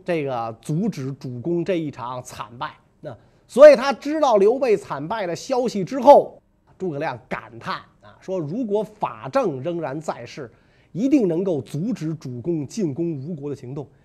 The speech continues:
即便主公东下，也不会失败。”啊。更逗的是啊，当初魏文帝听说蜀军树立木栅为营，相连七百余里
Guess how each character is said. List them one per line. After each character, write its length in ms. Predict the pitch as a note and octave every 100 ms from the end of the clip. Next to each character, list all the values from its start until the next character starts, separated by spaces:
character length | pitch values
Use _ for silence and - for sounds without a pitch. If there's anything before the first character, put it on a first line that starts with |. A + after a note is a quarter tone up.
| _ _ _
即 240 | - D4+
便 260 | F#4+ F4 G3+
主 220 | E3+ D3+
公 240 | C#3+ A3+ A3
东 240 | A#3+ B3
下， 200 | B3 E3 - _
也 360 | D3+ D3 B2+ G#2
不 160 | -
会 180 | F#3 E3
失 240 | A#2 - D#3+
败。” 120 | D3 _ _ _ _
啊。 100 | - _ _ _ _ _
更 260 | - F4 B3+
逗 300 | D#4+ D#4+ A#3
的 100 | F#3
是 120 | E3
啊， 360 | F3+ D#3 B2+ A#2+
当 240 | B3+ C#4+
初 280 | C4 C4+ C4
魏 240 | D4 B3+ E3+
文 200 | E3+ B3
帝 280 | B3+ F#3+
听 260 | D#3+ A#3 A#3
说 220 | A3 G#3+
蜀 320 | G#3 - C3+
军 260 | C3+ G3+ F3+
树 340 | - - A3+
立 200 | F3 F#3
木 260 | F#3 B3+ F3+
栅 260 | A3+ D3+ D3
为 120 | F3
营， 320 | F3+ F3 G#3 - _ _ _ - F#3+
相 440 | - - D4+ C#4+
连 260 | A#3+ G#3+ G#3
七 480 | - - D4 F4 D#4+
百 240 | F#3+ C#3
余 220 | C3+ D3+
里 280 | E3+ B2 D3